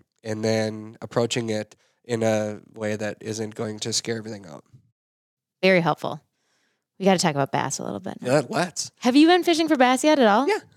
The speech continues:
Speaker 2: Okay.
Speaker 1: Yeah, yeah, they're mixed
Speaker 2: How have you
Speaker 1: in.
Speaker 2: been doing? Okay.
Speaker 1: Uh, pretty good. I, I feel like, you know, this, the spawn is happening right now.
Speaker 2: Mm-hmm.
Speaker 1: It's,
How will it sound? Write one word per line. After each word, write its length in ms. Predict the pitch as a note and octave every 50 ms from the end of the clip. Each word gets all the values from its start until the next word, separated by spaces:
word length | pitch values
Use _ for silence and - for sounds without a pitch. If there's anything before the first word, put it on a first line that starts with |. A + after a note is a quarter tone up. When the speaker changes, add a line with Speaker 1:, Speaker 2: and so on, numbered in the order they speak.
| _ -
Speaker 2:
Okay. 100 | A#3 A3+ -
Speaker 1:
Yeah, 80 | C3 - - _ -
yeah, 120 | G3 C#3
they're 140 | C3+ F3 F#3
mixed 200 | F#3+ G3 - B3
Speaker 2:
How 40 | B3
have 80 | B3 A#3+
you 40 |
Speaker 1:
in. 60 | A3+ F#3+
Speaker 2:
been 80 | F3+ C#3+
doing? 180 | D#2+ E2+ E3+ - _ -
Okay. 200 | G#3 G3+ F#3 -
Speaker 1:
Uh, 340 | D3+ D#3+ D#3+ D#3 D#3 D#3 D#3
pretty 240 | D3+ - - A#3+ A3
good. 280 | F3 D#3 C#3+ C#3+ C#3+ D3
I, 120 | D3 D3 D3 -
I 160 | D3+ D#3+ D#3+
feel 240 | - - F#3+ E3+ D#3+
like, 440 | D#3+ D#3 D3 C#3 C3+ - - - - -
you 120 | C3 C3
know, 140 | C3+ C3+ B2+
this, 260 | B2 C3+ C3 - - - - - _ _ _ _ _ _ _ _ _
the 220 | C3 C#3 C3 B2+
spawn 500 | A#2+ - - - C3 B2 C3 C#3 D3 D3+
is 120 | D3+ C#3+ -
happening 380 | C#3 C#3 C#3 C3+ - C#3+ C#3+
right 140 | C#3 C#3 C3+
now. 140 | - - -
Speaker 2:
Mm-hmm. 100 | C3 C3+
Speaker 1:
It's, 160 | D3+ D3+ -